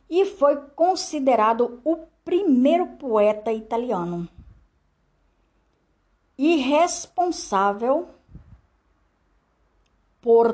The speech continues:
transformar o idioma moderno.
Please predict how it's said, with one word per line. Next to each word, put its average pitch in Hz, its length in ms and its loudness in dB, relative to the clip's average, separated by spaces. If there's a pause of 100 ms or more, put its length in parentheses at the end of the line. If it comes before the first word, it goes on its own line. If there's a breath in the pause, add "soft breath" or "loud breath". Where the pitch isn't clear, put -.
(100)
transformar 220 1300 -2 (1080)
o 330 160 0
idioma 220 880 -2 (200)
moderno. 170 600 -6